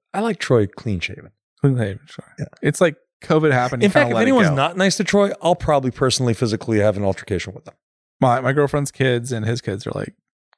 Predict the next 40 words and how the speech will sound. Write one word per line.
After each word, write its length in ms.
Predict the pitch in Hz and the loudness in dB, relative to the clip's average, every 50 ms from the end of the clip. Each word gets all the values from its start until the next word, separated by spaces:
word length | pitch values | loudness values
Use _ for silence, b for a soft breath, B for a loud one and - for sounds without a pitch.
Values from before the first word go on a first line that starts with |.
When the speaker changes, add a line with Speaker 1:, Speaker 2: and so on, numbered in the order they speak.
| _ _ _ _ _ _ - - | _ _ _ _ _ _ -12 -4
Speaker 2:
future 280 | - 127 113 - 113 | 0 0 0 0 -2
B 120 | 110 - 92 | -2 -2 -2
F 120 | 92 - | -2 -4
Fs. 340 | - - - - - - - - - | -8 -12 -12 -16 -16 -18 -12 -4 -2
Speaker 1:
Oh, 120 | 131 98 | -2 0
man. 260 | 87 98 107 95 82 - _ _ _ _ _ - - | 0 -2 -4 -6 -6 -10 _ _ _ _ _ -4 -4
Speaker 2:
Yeah. 160 | - - - _ _ _ _ _ _ _ _ _ _ _ _ _ _ - | -4 -4 -6 _ _ _ _ _ _ _ _ _ _ _ _ _ _ -4
Speaker 1:
Oh, 160 | 120 104 92 | -4 -2 -2
that's 140 | 95 95 - | -4 -6 -2
gonna 140 | - 117 101 | 0 0 2
be 60 | 98 | 2
amazing. 340 | 95 95 98 98 92 92 90 | 2 2 0 0 0 -2 -2
Are 40 | 98 | 0
they 60 | 104 | 2
gonna 160 | 110 113 107 | 2 2 0
put 120 | 101 - 113 | 0 -2 0
'em 80 | 110 | 2
all 160 | 107 107 107 107 | 2 2 2 2
on, 100 | 104 101 | 0 0
like, 220 | 101 98 - - | -2 -2 -2 -2
little 140 | 117 110 98 | -4 -4 -2
tiny 240 | 87 110 107 104 107 | -2 -2 -2 0 2
bikes 240 | 104 107 104 - | 2 0 0 0
and 80 | - 101 | -2 -2
have 80 | 98 98 | -2 -2
'em 60 | 95 | 0
race 160 | 101 104 120 | 2 2 2
Speaker 2:
They're 60 | 123 117 | 2 0
Speaker 1:
each 100 | - 127 | 0 0
other? 220 | 120 120 127 131 - | 0 0 -2 -2 -2
Speaker 2:
Yeah, 120 | 127 117 | -2 0
they're 140 | 104 107 98 | 0 -2 -2
adorbs. 360 | - - 101 - - - - _ _ _ _ _ - | -4 -6 -8 -10 -12 -18 -20 _ _ _ _ _ -6
Speaker 1:
That's 140 | 95 87 - | -4 -4 -4
amazing. 280 | 92 95 - - - _ _ _ _ - | -6 -10 -12 -14 -16 _ _ _ _ 0
Speaker 2:
Uh, 260 | - 135 139 139 135 | 2 4 4 4 2
Pete. 400 | - - - - 233 254 254 - _ _ _ _ _ _ _ _ _ _ _ _ _ | 0 -2 2 4 4 4 4 2 _ _ _ _ _ _ _ _ _ _ _ _ _
Pete 260 | - 180 196 220 - - | 2 2 2 2 2 0
didn't 300 | 190 196 190 190 208 - _ 359 | 0 0 0 -2 -6 -10 _ -8
really 560 | 277 208 180 180 180 175 175 180 180 170 175 | -2 2 4 6 6 6 4 4 2 0 -2